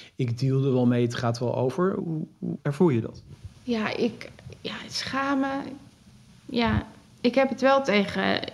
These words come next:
Speaker 2: wel eens een keer tegen iemand gewoon eens een beetje gezegd of zo. Een vriendin, eh, die daar zelf ook wel, eh,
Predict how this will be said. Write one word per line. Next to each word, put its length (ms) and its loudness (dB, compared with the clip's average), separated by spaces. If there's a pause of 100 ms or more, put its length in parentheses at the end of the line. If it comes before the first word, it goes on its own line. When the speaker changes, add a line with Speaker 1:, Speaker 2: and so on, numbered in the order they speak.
(320)
Speaker 2:
wel 180 0
eens 100 2
een 80 -2
keer 200 -2
tegen 320 -2
iemand 340 6
gewoon 260 -2
eens 100 0
een 160 2
beetje 400 2
gezegd 480 -2
of 100 -4
zo. 220 -6
Een 220 -2
vriendin, 560 0
eh, 260 0
die 140 4
daar 120 2
zelf 340 -2
ook 140 -6
wel, 280 0
eh, 140 -2